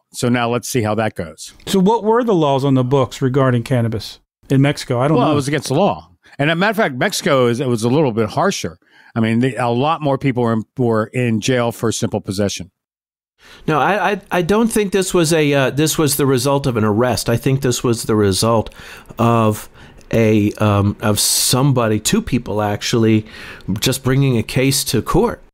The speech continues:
Speaker 2: I see. Just, just with the claim that it wasn't constitutional?
Speaker 3: Correct.
Speaker 2: Hmm.
Speaker 3: They were just
Speaker 1: Right,
Speaker 3: not con-,
Speaker 1: correct.
Speaker 3: de-,
Speaker 2: Okay.
Speaker 1: Yeah,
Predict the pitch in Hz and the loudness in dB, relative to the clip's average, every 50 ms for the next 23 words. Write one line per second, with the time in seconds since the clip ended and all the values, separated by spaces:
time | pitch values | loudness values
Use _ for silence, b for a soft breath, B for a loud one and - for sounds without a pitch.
0 | _ _ _ _ - - - 139 147 147 - - 123 117 110 - - _ _ _ | _ _ _ _ -12 -6 -2 -2 -2 -2 -2 -2 -2 -4 -4 -8 -16 _ _ _
1 | _ _ _ _ _ _ _ _ _ _ - - 196 190 170 - - - 170 170 | _ _ _ _ _ _ _ _ _ _ -6 -2 -2 -2 -2 -2 -2 0 0 0
2 | 165 - 170 160 - 160 139 - 170 165 165 160 156 151 135 143 143 135 139 135 | 2 0 0 0 0 -2 -2 0 0 2 2 2 2 2 2 2 2 2 2 2
3 | 135 120 - 143 135 135 - - - - 135 135 147 160 190 202 220 - - 160 | 0 0 0 0 0 0 -2 -4 -4 0 0 0 2 2 2 2 2 2 0 2
4 | 202 254 180 - - 104 110 110 107 110 113 110 - 123 110 117 127 - - - | 2 2 0 0 0 2 2 2 2 2 0 0 2 2 0 0 -2 -4 -4 -2
5 | 123 147 151 123 113 - - 156 - - 131 135 | 0 0 0 0 0 0 -2 -2 0 0 0 0